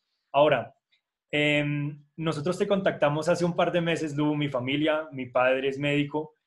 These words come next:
eh, y te pedimos el favor que nos desarrollaras un programa, eh, nutritivo con el cual, eh, estamos muy contentos, Lu. Estamos aquí en una finca, eh, como ya les he comentado en otras entrevistas,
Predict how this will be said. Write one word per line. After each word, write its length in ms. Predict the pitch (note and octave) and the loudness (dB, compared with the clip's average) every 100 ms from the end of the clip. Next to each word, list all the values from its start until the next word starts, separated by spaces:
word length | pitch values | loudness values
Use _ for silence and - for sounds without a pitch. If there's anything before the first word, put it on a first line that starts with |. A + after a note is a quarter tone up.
| _ _ - | _ _ -4
eh, 520 | D3 C#3+ C#3+ C#3+ D#3 | 0 2 4 2 -2
y 120 | D#3+ D3 | -6 -4
te 120 | D3+ | 0
pedimos 380 | D#3+ D3+ F3 F#3+ | 2 2 2 0
el 100 | F#3 | 2
favor 320 | D#3+ D3 C#3+ | 4 2 0
que 100 | D#3+ | -2
nos 140 | F3 | -2
desarrollaras 800 | E3 D#3 C#3 C3+ B2+ C#3+ C#3 _ _ - | -2 -2 -2 0 0 0 -4 _ _ -2
un 200 | F3 F3 | 0 0
programa, 640 | F3 E3 E3 D#3+ D#3+ D#3+ - _ E3+ | -2 0 0 0 0 -4 -8 _ -6
eh, 220 | E3 D#3+ | -2 -2
nutritivo 840 | D#3 D3 C#3 B2+ C#3+ C#3+ D#3+ - _ _ - | -4 -4 -4 -2 0 2 -2 -6 _ _ -6
con 180 | D#3+ D3 | -2 0
el 120 | C#3+ | 2
cual, 380 | C#3 C3+ C#3 - | 2 2 0 -4
eh, 220 | D3+ D3+ | -2 -2
estamos 420 | D3 D3 D3 D3+ | -2 -2 0 -2
muy 220 | D#3+ E3+ | 0 0
contentos, 680 | E3 D3+ D#3 D3 D3 C#3+ C#3+ | 0 -2 0 -2 -2 -6 -6
Lu. 280 | C#3 D3 D3+ | -2 0 0
Estamos 380 | C#3 - C3+ C3+ | 0 -2 -4 -2
aquí 240 | D#3 - C#3 | -6 -4 -4
en 80 | |
una 180 | C#3 C#3+ | -2 -4
finca, 500 | C#3+ D3+ D3 D#3 D#3 - _ _ - | -2 -6 -2 -2 -2 -8 _ _ -4
eh, 220 | D#3 D3 | -4 -4
como 200 | C#3+ C3 | -6 -4
ya 100 | B2+ | -4
les 140 | B2+ D3 | -4 -6
he 80 | |
comentado 440 | C#3+ D3+ C#3+ C3+ C3 | -6 -6 -4 -4 -4
en 60 | |
otras 220 | C3+ D3 D#3 | -6 -8 -10
entrevistas, 760 | C#3+ C3 C3+ C#3 D3+ C#3+ - | -8 -6 -6 -6 -6 -6 -8